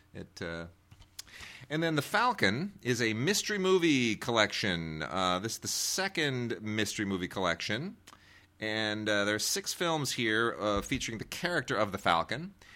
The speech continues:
The Falcon Out West, The Falcon in Mexico, The Falcon in Hollywood, The Falcon in San Francisco, uh, The Falcon's Alibi, and The Falcon's Adventure. Tom Conway, uh, played the Falcon. And, uh,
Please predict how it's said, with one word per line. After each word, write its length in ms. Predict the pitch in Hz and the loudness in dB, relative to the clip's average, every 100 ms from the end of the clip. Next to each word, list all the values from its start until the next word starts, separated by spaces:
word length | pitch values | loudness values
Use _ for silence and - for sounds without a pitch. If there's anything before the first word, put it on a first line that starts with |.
| - - | -20 -16
The 60 | |
Falcon 340 | 107 113 117 107 | -4 -2 0 0
Out 140 | 101 | 0
West, 260 | 117 170 - | 2 0 -2
The 60 | |
Falcon 320 | - 110 110 107 | 2 2 2 0
in 100 | 120 | -2
Mexico, 380 | 160 - 160 | -2 -2 0
The 80 | 147 | 0
Falcon 380 | 131 151 147 151 | 0 -2 0 -2
in 60 | 135 | 2
Hollywood, 360 | 127 131 131 | 4 4 2
The 60 | 117 | 2
Falcon 340 | 117 117 120 | 4 4 4
in 80 | 117 | -2
San 240 | - 113 | -2 -2
Francisco, 680 | 107 104 107 - 104 98 101 - - - - | -2 -4 -2 0 0 0 0 -6 -20 -20 -6
uh, 360 | 104 107 107 101 | 0 2 4 2
The 60 | |
Falcon's 380 | 82 87 87 87 | 0 -2 -2 0
Alibi, 500 | 135 156 127 123 120 | 2 4 6 6 4
and 300 | 101 104 110 | 4 4 2
The 60 | 107 | 2
Falcon's 460 | 95 95 101 92 | 4 4 2 -4
Adventure. 500 | 92 101 127 - 82 - - - | 0 2 2 2 -2 -6 -20 -20
Tom 320 | - 190 180 180 | -6 0 2 2
Conway, 640 | 220 247 226 156 90 - - - - - | 0 0 2 2 2 0 -6 -10 -14 -8
uh, 240 | 101 98 95 | -2 -2 0
played 220 | 104 95 | -2 -2
the 40 | |
Falcon. 420 | - 90 90 - - - - - - | 2 2 0 -6 -10 -20 -20 -20 -6
And, 480 | 110 110 107 110 110 | -2 0 0 0 0
uh, 220 | 110 | 2